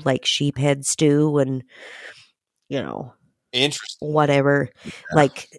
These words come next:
Speaker 1: uh, eyeballs to me are, yeah.
Speaker 3: Yeah, that,
Speaker 1: Um,
Speaker 3: I don't
Speaker 1: they're
Speaker 3: know.
Speaker 1: very salty and,
Speaker 2: Ugh.
Speaker 1: like, it's one of those things where you bite in 'em and they burst. I don't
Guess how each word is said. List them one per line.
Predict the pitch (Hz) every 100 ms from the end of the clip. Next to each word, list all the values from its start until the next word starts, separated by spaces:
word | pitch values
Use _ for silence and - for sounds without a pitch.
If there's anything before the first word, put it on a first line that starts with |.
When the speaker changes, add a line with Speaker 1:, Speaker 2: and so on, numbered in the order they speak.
| _ - -
Speaker 1:
uh, | - - 151 147 156 151 147 139 - - - -
eyeballs | 151 156 151 151 156 147 - -
to | 165
me | 151 147
are, | 143 143 135 _ _ _ _ -
yeah. | 151 143 147 139 131 127 131 135
Speaker 3:
Yeah, | 127 139 107
that, | 98 117 135 - 156
Speaker 1:
Um, | 147 143
Speaker 3:
I | 117 135
don't | 131
Speaker 1:
they're | 175
Speaker 3:
know. | 160
Speaker 1:
very | 165 175 180
salty | - 160 151 170 214 208 214 - _ - - _ _ -
and, | 147 143 139 139
Speaker 2:
Ugh. | 127 190 117 87 82 _ -
Speaker 1:
like, | 151 143
it's | 156 -
one | 175
of | 170
those | 165 160 -
things | 165 165 151
where | 160
you | 151
bite | 143 147 151
in | 151 151
'em | 156
and | 147 143
they |
burst. | 135 139 156 - - - -
I | 139
don't | 139 139 139